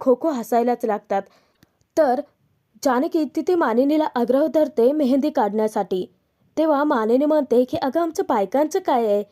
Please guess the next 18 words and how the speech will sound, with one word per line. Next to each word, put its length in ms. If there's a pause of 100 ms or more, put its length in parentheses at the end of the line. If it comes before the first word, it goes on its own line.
(260)
तुम्ही 200
मुलींनी 380
काढा 320
ना." 140 (440)
तेव्हा 240
जानकी 380
म्हणते 440
की, 160
"नाही, 180
नाही 140
काकू, 240 (380)
असं 220
कसं 240
काय 160
चालेल 340
काकू, 380 (300)
तुम्हाला 260
मेहंदी 300